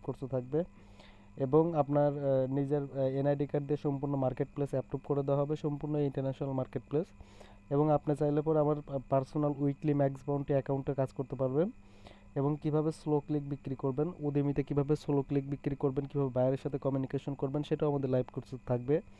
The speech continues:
এবং, আহ, ল্যা-, ল্যান্ডিং পেজ, আপনি কীভাবে ডিপ্লয় মেথড কানেক্ট করে ল্যান্ডিং পেজ মেক করবেন পেইড মার্কেটিংয়ের জন্য সেটাও আমাদের লাইভ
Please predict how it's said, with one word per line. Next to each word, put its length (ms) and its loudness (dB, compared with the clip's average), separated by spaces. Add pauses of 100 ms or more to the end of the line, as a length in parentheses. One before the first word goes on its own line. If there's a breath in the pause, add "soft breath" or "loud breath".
(580 loud breath)
এবং, 240 2
আহ, 260 6
ল্যা-, 360 -2
ল্যান্ডিং 340 4
পেজ, 300 4
আপনি 280 0
কীভাবে 360 4
ডিপ্লয় 360 4
মেথড 280 2
কানেক্ট 260 2
করে 120 4
ল্যান্ডিং 360 4
পেজ 160 2
মেক 180 4
করবেন 300 6
পেইড 280 4
মার্কেটিংয়ের 460 4
জন্য 240 6
সেটাও 280 4
আমাদের 200 4
লাইভ 180 4